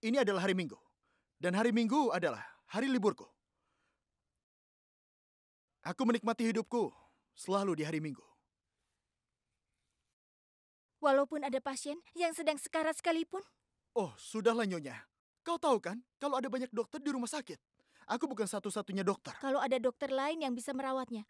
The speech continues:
Speaker 2: aku tidak akan membuang-buang waktuku ke sini. Bagaimana kau bisa lupa dengan sumpah doktermu?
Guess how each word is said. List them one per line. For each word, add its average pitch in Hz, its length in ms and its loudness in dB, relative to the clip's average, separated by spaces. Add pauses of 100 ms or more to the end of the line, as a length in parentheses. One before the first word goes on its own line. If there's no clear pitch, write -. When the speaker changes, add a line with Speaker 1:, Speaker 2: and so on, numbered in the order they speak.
Speaker 2:
aku 339 240 -2
tidak 285 240 4
akan 262 160 2
membuang-buang 254 400 2
waktuku 294 400 -2
ke 277 80 -4
sini. 240 240 -6 (1700)
Bagaimana 339 400 2
kau 381 160 -2
bisa 302 160 -2
lupa 220 320 -6 (320)
dengan 262 240 4
sumpah 320 320 2
doktermu? 247 480 2